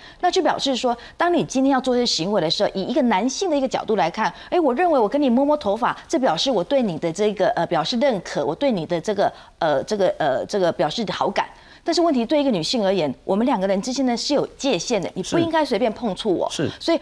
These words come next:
Speaker 1: 我必须从女性的生命经验里面去看。
Speaker 2: 是。
Speaker 1: 可是在场里面，我们四男一女这样子的一个判决跟审理的过程当中，完全站在阳刚文化里面去看待一个叫做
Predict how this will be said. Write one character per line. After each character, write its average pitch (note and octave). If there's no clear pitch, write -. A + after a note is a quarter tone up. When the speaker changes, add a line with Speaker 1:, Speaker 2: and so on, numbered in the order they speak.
Speaker 1:
我 F#3+
必 D#4
须 E4
从 C4
女 C#4
性 -
的 B3
生 A3
命 G#3
经 F#3
验 F#3
里 B2
面 D#3+
去 D3+
看。 -
Speaker 2:
是。 -
Speaker 1:
可 E3
是 C#4
在 C#4
场 E3
里 D#3
面， G3
我 C3+
们 E3+
四 D#4
男 D#3+
一 C4+
女 F#3
这 F#4
样 E4
子 A3
的 F#3
一 G#3
个 G#3+
判 A3+
决 E3+
跟 A#3
审 A3
理 B3+
的 D#3+
过 A3
程 E3
当 F#3+
中， F#3+
完 A3+
全 E3+
站 G#3
在 F#3+
阳 E3+
刚 A3+
文 D#3+
化 F#3
里 D3
面 E3+
去 G#3+
看 G3
待 F#3
一 E3
个 E3
叫 E3
做 D#3+